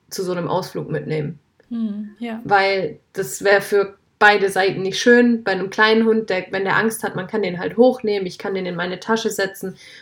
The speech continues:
Speaker 1: und dann fühlt sich Buddy zum Beispiel immer super wohl. Also für ihn ist es dann gar kein Problem mehr. Nur dieses Laufen, wenn da viele Leute sind, ist so für ihn ein bisschen, ähm, schlimm. Aber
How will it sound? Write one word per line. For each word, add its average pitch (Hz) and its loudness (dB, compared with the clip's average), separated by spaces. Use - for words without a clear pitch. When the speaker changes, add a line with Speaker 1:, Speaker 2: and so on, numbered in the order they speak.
Speaker 1:
und 190 -4
dann 190 0
fühlt 214 -4
sich - -6
Buddy 202 -2
zum 185 -6
Beispiel 190 -4
immer 180 -4
super 226 2
wohl. 196 4
Also 180 -4
für 185 -6
ihn 185 -4
ist 190 -4
es - -18
dann 160 -4
gar 208 4
kein 254 0
Problem 233 2
mehr. 220 4
Nur 208 2
dieses 185 -4
Laufen, 233 2
wenn 226 2
da 220 0
viele 226 4
Leute 214 2
sind, 208 -2
ist 190 -6
so 202 0
für - -8
ihn 208 -4
ein 202 -4
bisschen, 202 -4
ähm, 196 -4
schlimm. 220 0
Aber 196 0